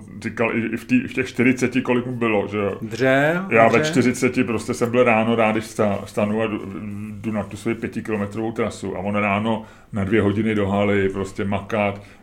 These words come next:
Speaker 1: někdy večer, říkal Vodáček, že tam s tím otravuje spousty lidí, aby s ním šli střílet prostě a tak, jako mimo, mimo tréninky a tak. Obdivuhodný a je to něk-, a,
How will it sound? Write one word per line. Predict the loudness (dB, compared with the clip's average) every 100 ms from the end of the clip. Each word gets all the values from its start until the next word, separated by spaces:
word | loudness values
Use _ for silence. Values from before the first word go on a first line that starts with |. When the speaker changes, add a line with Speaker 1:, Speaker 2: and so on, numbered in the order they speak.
| -6
Speaker 1:
někdy | -2 0
večer, | 0 0 2 0 2
říkal | 0 0 2
Vodáček, | 2 -2 -4 -4
že | -6
tam | -6 -8
s |
tím | -8 -10 -10 -10
otravuje | -8 -4 -2 0 -2
spousty | -2 -6 -4 -6
lidí, | -4 -2 -2
aby | -2
s | -6
ním | -8
šli | -8
střílet | -10 -8 -4 -4 -6
prostě | -10 -12 -8 -8
a |
tak, | -6 -10 -10 -20 -20 -20 -20 -16
jako | -10 -6
mimo, | -4 -2 -4 -6
mimo | -6 -6
tréninky | -4 -4 -4 -8 -10
a | -12
tak. | -12 -14 -20 -20 _ _
Obdivuhodný | 0 2 4 6 8 6 4 0
a | 2
je | 2
to | 2
něk-, | 0
a, | -2